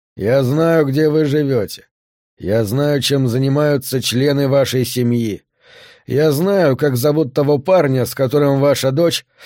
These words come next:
вам лучше остановиться, трахается в подвале, пока вы смотрите по телеку вечернее шоу. Я все это знаю, мистер Вреден. А вы, в свою очередь,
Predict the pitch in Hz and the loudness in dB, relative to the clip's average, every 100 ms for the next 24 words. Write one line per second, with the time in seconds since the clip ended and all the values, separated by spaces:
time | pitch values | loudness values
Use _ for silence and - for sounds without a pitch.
0 | - - - 117 151 135 147 - 131 - | -20 -18 -8 -2 0 0 0 -2 -4 -2
1 | 127 113 95 - _ _ _ _ _ 113 | -2 -2 -4 -12 _ _ _ _ _ -2
2 | 147 165 147 156 - 156 127 156 147 160 | 2 2 2 0 2 0 0 0 0 2
3 | 190 160 127 127 120 135 135 131 143 156 | 4 4 2 0 -2 0 0 0 0 0
4 | 147 135 135 107 131 156 147 139 135 135 | 0 0 0 0 0 2 0 0 0 0
5 | 127 - 135 120 123 123 - 123 101 82 | 0 0 0 0 0 -2 -2 -4 -4 -6
6 | _ _ _ - - - - - 151 - | _ _ _ -20 -20 -12 -2 0 0 0
7 | 185 165 139 156 143 175 165 135 113 107 | 2 2 2 2 2 2 2 2 0 -2
8 | - 104 92 92 85 64 - _ _ _ | -4 -4 -2 -4 -6 -12 -20 _ _ _
9 | _ _ - 107 196 220 - 143 139 123 | _ _ -4 0 2 0 0 2 2 2
10 | 120 101 95 - - | 0 -2 -6 -10 -16